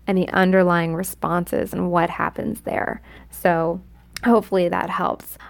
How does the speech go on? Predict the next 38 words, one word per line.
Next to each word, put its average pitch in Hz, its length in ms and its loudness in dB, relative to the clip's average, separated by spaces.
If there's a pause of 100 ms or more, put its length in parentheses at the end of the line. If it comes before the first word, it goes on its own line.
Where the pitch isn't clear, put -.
(160)
I 294 120 4
really 330 380 0
recommend 247 540 2
looking 226 320 -2
at 220 120 -4
The 214 100 0
Art 202 240 0
of 208 140 -6
Conversation, 208 1200 -2 (140)
A 202 120 2
Guided 190 520 0
Tour 190 300 2
of 190 80 2
Neglected 185 640 -2
Pleasure. 185 720 4 (380)
Um, 202 200 0
talks 190 360 -2
about 202 260 0
the 190 80 -4
power 190 500 2
of 185 100 -6
conversation 220 1200 4 (160)
and 208 220 4
just 214 260 0 (220)
way 269 280 6
you 330 220 4
can 254 220 2 (140)
implement 202 680 -2
that - 300 -4
growth. - 360 -4 (140)
I 220 120 0
find 262 320 0
it's 302 180 -2
a 262 80 0
really 233 280 2
good 226 220 0
resource. 208 580 0
It's, 214 220 -4